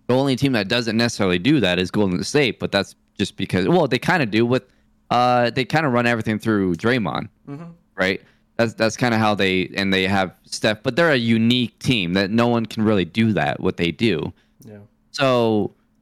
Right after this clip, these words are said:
Speaker 2: Well, not, not
Speaker 1: I,
Speaker 2: a lot of
Speaker 1: I just,
Speaker 2: teams' best
Speaker 1: Phoenix
Speaker 2: player
Speaker 1: gotta
Speaker 2: is their
Speaker 1: change it up.
Speaker 2: best decision maker, and with Phoenix, that's, that's the separation. Devin Booker might be your best player, but he's not your best decision maker. And I think that's an interesting point that,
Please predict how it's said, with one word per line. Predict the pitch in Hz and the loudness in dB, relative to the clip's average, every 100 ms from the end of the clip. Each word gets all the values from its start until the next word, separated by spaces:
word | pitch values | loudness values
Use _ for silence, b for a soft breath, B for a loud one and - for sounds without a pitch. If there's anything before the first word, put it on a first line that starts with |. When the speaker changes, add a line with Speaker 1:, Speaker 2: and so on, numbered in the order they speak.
| _ _ _ _ _ _ _ _ _ _ _ - | _ _ _ _ _ _ _ _ _ _ _ -18
Speaker 2:
Well, | 151 | -12
not, | 170 147 | -10 -8
not | 175 214 | -6 -2
Speaker 1:
I, | 135 | -2
Speaker 2:
a | |
lot | 180 | 0
of | 156 | -2
Speaker 1:
I | 165 | 0
just, | 160 156 | -2 -4
Speaker 2:
teams' | 139 131 - | -10 -12 -14
best | - 139 175 | -6 -2 0
Speaker 1:
Phoenix | 196 185 | -2 -2
Speaker 2:
player | 185 | 0
Speaker 1:
gotta | 160 | 0
Speaker 2:
is | 151 | 0
their | 135 | 0
Speaker 1:
change | 127 104 | 0 0
it | 101 | 0
up. | 87 82 | 0 -2
Speaker 2:
best | - - - - | -8 -12 -14 -16
decision | 113 135 127 107 95 | -12 -10 -10 -12 -18
maker, | 82 - 67 - | -20 -20 -20 -20
and | - 120 | -16 -12
with | 117 - | -12 -12
Phoenix, | 165 139 - | -12 -12 -10
that's, | 123 123 - - _ - | -10 -10 -12 -16 _ -10
that's | 127 - | -8 -10
the | 117 | -10
separation. | 135 123 113 113 110 87 - b b b b b b b b 156 | -10 -10 -12 -14 -14 -20 -20 b b b b b b b b -8
Devin | 165 143 | -6 -6
Booker | 175 185 135 | -10 -12 -10
might | 123 | -10
be | 120 | -10
your | 117 104 | -14 -14
best | 107 113 - - | -14 -12 -14 -16
player, | - 151 117 107 | -10 -8 -8 -10
but | 104 110 | -14 -16
he's | 120 | -14
not | 127 123 | -12 -12
your | 113 | -14
best | 107 117 - | -14 -14 -14
decision | 104 - 156 117 98 | -14 -12 -12 -12 -16
maker. | 92 95 98 - _ _ _ _ _ - | -20 -20 -20 -20 _ _ _ _ _ -12
And | 135 | -10
I | |
think | 156 156 | -8 -10
that's | 139 | -8
an | 127 | -8
interesting | 131 - 113 104 | -8 -10 -14 -14
point | - 143 120 | -10 -10 -10
that, | 113 104 - | -12 -14 -16